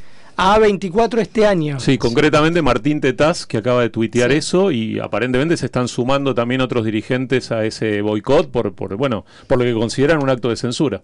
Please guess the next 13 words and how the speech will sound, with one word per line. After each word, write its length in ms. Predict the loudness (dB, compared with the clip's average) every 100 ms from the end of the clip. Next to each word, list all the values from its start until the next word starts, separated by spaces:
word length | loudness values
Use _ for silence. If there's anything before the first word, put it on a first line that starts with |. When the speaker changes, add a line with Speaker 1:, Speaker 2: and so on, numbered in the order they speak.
| -6
Speaker 1:
Yo 140 | 0
ahí 160 | 2 2
vi 260 | 0 0
una 220 | 0 0 -2
funcionaria 600 | -2 -2 0 2 4 4
del 80 |
gobierno 360 | 2 2 0 0
porteño 480 | -2 -2 0 0 0
que 140 | -2
puso 260 | -4 -4 -2
lo 80 | -4
mismo. 320 | -4 -6 -2
Speaker 2:
Ajá, 380 | -2 -4 -10